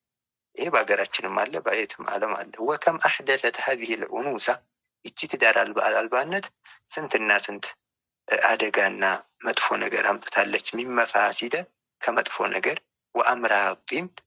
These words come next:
ከበሽታ ነፍስያ መንፈሳዊ፣ ወመሻኪለ ኡሰሪያ የቤተሰብም እንደዚሁ ችግር አምጥታለች። አላህና መልእክተኛውም ደግሞ በግ-፣ በጋብቻ ላይ ቅስቀሳ አድርገዋል፣ አመራቅነዋል።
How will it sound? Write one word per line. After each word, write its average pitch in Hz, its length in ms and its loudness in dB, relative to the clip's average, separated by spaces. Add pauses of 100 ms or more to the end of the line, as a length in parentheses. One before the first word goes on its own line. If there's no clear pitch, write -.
(320)
ከበሽታ 151 800 2 (240)
ነፍስያ 117 560 2
መንፈሳዊ፣ 123 560 0
ወመሻኪለ 135 640 0
ኡሰሪያ 131 480 -4 (500)
የቤተሰብም 139 640 -2
እንደዚሁ 127 420 -6
ችግር - 340 -4
አምጥታለች። - 500 -2 (1600)
አላህና 139 500 2
መልእክተኛውም 135 640 0
ደግሞ 135 300 -2
በግ-፣ 131 220 -4
በጋብቻ 123 600 -2
ላይ 147 140 -2
ቅስቀሳ - 340 -2
አድርገዋል፣ 170 480 -2 (720)
አመራቅነዋል። 131 760 2